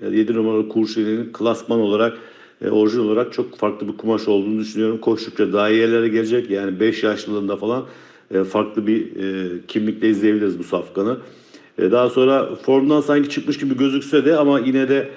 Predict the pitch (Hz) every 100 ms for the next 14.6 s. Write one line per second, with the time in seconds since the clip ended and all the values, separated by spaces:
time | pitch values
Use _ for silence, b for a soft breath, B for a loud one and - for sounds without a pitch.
0 | B B - 101 104 113 147 131 131 -
1 | 107 123 127 131 117 127 127 - 120 127
2 | 120 123 123 131 127 123 120 120 120 127
3 | 120 117 123 127 113 117 120 120 135 120
4 | 127 143 113 113 120 107 110 107 110 110
5 | 110 113 123 120 107 95 98 101 131 139
6 | B B B B 117 123 120 117 123 117
7 | 113 117 - 104 110 107 104 - 95 113
8 | - 117 110 101 92 101 113 104 113 -
9 | B B B 123 135 139 143 135 143 123
10 | 113 113 101 160 160 135 139 147 120 135
11 | 135 135 123 143 131 135 - - B B
12 | B B B - 113 110 127 127 135 -
13 | 143 147 139 - 104 107 104 98 - B
14 | B B B - 87